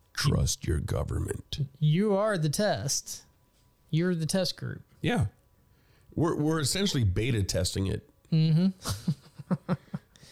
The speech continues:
Speaker 1: The alpha test didn't go really well.
Speaker 2: Now, hold on. You said we're. We're,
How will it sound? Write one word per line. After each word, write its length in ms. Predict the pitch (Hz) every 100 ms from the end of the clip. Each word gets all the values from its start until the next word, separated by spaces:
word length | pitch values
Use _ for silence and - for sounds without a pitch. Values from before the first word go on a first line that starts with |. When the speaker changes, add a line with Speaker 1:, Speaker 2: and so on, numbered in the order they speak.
| -
Speaker 1:
The 80 | 107
alpha 280 | 175 220 156
test 320 | 143 131 -
didn't 200 | 143 131
go 160 | 139
really 260 | 123 123 123
well. 400 | 110 110 82 - -
Speaker 2:
Now, 280 | 170 180 175 -
hold 320 | 160 220 262
on. 360 | 262 175 160 - _ _ _ _ _
You 100 | 175
said 340 | 175 175 139 127
we're. 400 | 170 170 123 123
We're, 680 | 147 151 208 294 190 160 131